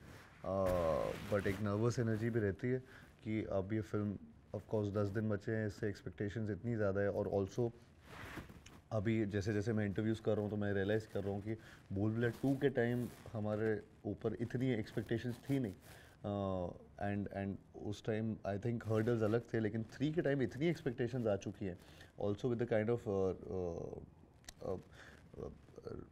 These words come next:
रिव्यूज़ या रिसेप्शन जो, जो ट्रेलर्स को, टीजर को या फिर गाने को मिला है अभी तक, उसने और ज़्यादा एक्सपेक्टेशन बढ़ा दी है।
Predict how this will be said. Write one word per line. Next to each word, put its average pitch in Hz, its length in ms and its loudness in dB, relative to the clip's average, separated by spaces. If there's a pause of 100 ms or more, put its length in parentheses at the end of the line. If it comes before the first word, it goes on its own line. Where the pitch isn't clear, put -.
(120)
रिव्यूज़ 107 520 4
या 104 60 6
रिसेप्शन 101 520 0
जो, 107 160 2
जो 101 200 -2
ट्रेलर्स 104 440 4
को, 107 160 -2
टीजर 104 340 2
को 104 240 2
या 101 140 4
फिर 101 300 0
गाने 107 320 4
को 110 140 -2
मिला 104 220 4
है 104 60 8
अभी 98 140 2
तक, 101 180 -2 (300)
उसने 139 200 0
और 131 300 6
ज़्यादा 135 200 8
एक्सपेक्टेशन 110 520 0
बढ़ा 92 200 2
दी 87 120 -4
है। - 340 -12